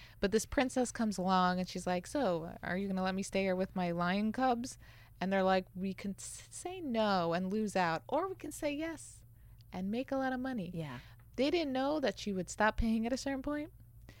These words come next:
Speaker 1: But <laughs>
Speaker 2: <laughs> But up until then, it was gravy. <laughs>
Speaker 1: Yeah. 'Cause then it turns out a lot of rich people wanna bring their animals.
Speaker 2: Yeah.
Speaker 1: I mean, to this day.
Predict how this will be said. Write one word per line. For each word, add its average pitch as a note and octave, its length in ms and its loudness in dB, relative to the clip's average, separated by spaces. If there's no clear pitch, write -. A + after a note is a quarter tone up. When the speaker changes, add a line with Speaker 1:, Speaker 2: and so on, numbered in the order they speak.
Speaker 1:
But A3 260 12
<laughs> - 180 12
Speaker 2:
<laughs> - 60 8
But G#4 140 12
up E4+ 260 12
until G4 340 8
then, D4+ 420 8
it A#3 180 6
was C4+ 180 4
gravy. B3 640 4
<laughs> - 40 6
Speaker 1:
Yeah. A#3+ 540 10
'Cause E4+ 140 6
then F#4+ 180 8
it - 200 6
turns D4+ 240 4
out C4+ 120 6
a A3 40 6
lot F#3+ 280 10
of G3+ 120 6
rich F#3+ 220 0
people E3 440 2
wanna E3 260 -2
bring E3 240 -2
their D#3+ 180 -2
animals. E3+ 580 -4
Speaker 2:
Yeah. F3 180 0
Speaker 1:
I F3+ 80 0
mean, F3+ 200 2
to - 120 -2
this G#3+ 220 2
day. E3+ 420 4